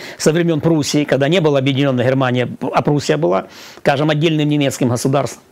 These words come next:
и социал-, э, нац-, э, национал-социализмом, э, Н-, э, Н С Д Р, э, Д П А, так партия называлась, Национал-социалистическая рабочая партия,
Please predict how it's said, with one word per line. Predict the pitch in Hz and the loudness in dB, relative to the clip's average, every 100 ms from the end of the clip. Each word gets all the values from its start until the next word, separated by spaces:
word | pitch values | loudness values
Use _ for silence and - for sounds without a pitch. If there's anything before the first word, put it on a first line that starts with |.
| - - - - - - - | -20 -20 -20 -20 -20 -4 2
и | 233 226 226 | 2 2 -2
социал-, | - 180 190 196 202 175 160 147 | -2 0 0 0 0 -2 0 2
э, | 139 | 2
нац-, | 165 143 | 2 2
э, | 156 143 | 4 4
национал-социализмом, | 160 180 170 165 165 190 214 202 127 117 - _ - _ _ _ _ _ _ _ _ _ - - | 4 2 2 0 0 0 0 -2 -2 -8 -14 _ -20 _ _ _ _ _ _ _ _ _ -12 -4
э, | 123 127 | -2 0
Н-, | 160 165 | 0 0
э, | 165 156 156 - | 0 0 0 0
Н | 170 170 | 0 0
С | 160 151 | -2 0
Д | 143 165 | 2 2
Р, | 151 - - | 0 -4 -2
э, | 135 | 0
Д | 131 170 | 2 2
П | 190 | 2
А, | 214 135 - _ _ - | 0 -4 -10 _ _ -2
так | 170 180 - _ | 0 0 -10 _
партия | - 143 123 | -2 -2 -4
называлась, | 120 117 131 113 - _ - | -8 -6 -4 -6 -12 _ -8
Национал-социалистическая | 120 165 170 139 160 151 196 151 - 123 120 - - - - - | -2 0 0 -2 -2 -2 -4 -4 -4 -4 -4 -14 -20 -20 -20 -8
рабочая | - 165 185 - 147 | -2 0 0 -2 -2
партия, | 135 110 - | -4 -6 -14